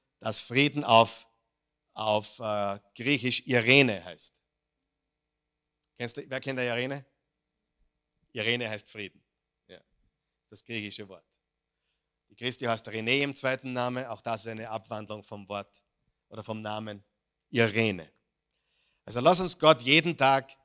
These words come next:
für seine Gnade und seinen Frieden Danke sagen. Und das ist das wunderbare Evangelium.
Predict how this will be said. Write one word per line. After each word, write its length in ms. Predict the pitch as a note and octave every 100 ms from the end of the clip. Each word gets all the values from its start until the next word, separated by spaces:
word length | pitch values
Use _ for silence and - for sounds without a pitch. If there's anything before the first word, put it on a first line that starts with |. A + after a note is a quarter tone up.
| _ _
für 220 | C3+ C3
seine 280 | B2 A#2+ A#2
Gnade 640 | - A#2 B2 C3 C#3 C3+
und 120 | C3
seinen 280 | A#2 A2+ A2
Frieden 640 | - A2+ A#2 A2 A#2 B2+ _ _ _ _ _ _ _ -
Danke 340 | A2 A2 G2+
sagen. 280 | - E2+ - _ _ _ _ _ _ _ _ _ _ _ _ _ _ _ _
Und 200 | - A2+
das 240 | C#3+ G3
ist 380 | G#3 G#3+ - - _ -
das 200 | C#3 A#2+
wunderbare 500 | E3 D#3+ C#3+ C3+ C3
Evangelium. 680 | B2 A#2+ G#2+ G2 F2+ E2